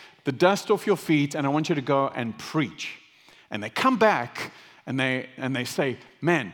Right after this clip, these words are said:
this was amazing." They come back, and they report back to Jesus. And we pick this up in Mark six, verse thirty.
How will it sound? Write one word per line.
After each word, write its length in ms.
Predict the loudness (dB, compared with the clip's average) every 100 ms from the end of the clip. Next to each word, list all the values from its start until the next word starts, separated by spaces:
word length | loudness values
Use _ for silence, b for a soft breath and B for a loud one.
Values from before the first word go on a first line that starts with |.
| -8
this 180 | -6 -2
was 140 | 0
amazing." 480 | 2 2 2 2 -2
They 100 | -2
come 280 | 0 0 2
back, 200 | 0 0
and 140 | -2
they 80 | 0
report 440 | 0 -2 4 2 4
back 200 | -2 -2
to 100 | -6
Jesus. 400 | 0 0 -2 -4
And 160 | -2
we 80 | -2
pick 220 | -2 -4
this 180 | -4 0
up 300 | 0 0 -10 B B
in 200 | -4 0
Mark 240 | 2 0
six, 340 | -4 -4 -4 -4
verse 340 | 0 0 0
thirty. 360 | -4 -4 -2